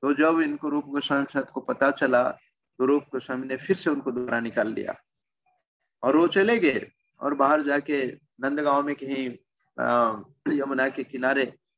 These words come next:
गुफा में रहते थे, अपने भोजन तक त्याग कर लिए और विशेष करके actually क्या कहते हैं, दिन रात actually क्या हरिनाम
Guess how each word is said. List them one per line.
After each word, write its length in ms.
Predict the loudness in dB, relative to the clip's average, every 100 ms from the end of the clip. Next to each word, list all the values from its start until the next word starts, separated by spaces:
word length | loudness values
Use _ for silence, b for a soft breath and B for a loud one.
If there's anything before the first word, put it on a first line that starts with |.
| _ _
गुफा 260 | -8 0 2
में 120 | 2
रहते 300 | 2 0 -4
थे, 220 | -4 -4 -4 -8 _ _ _ -20
अपने 220 | -10 -10
भोजन 400 | -2 0 2 0
तक 120 | -2
त्याग 340 | -2 0 0
कर 160 | 0 0
लिए 420 | 2 2 0 -4 _ _ _ _ _ -14
और 220 | -12 -10
विशेष 320 | -10 -10 -4
करके 320 | 0 0 2
actually 340 | 0 0 -2 0
क्या 160 | -2
कहते 320 | -2 -4 0
हैं, 160 | 0 2
दिन 200 | 0 2
रात 280 | 4 4 4
actually 400 | 0 -2 -4 -4
क्या 100 | -4
हरिनाम 400 | -2 2 2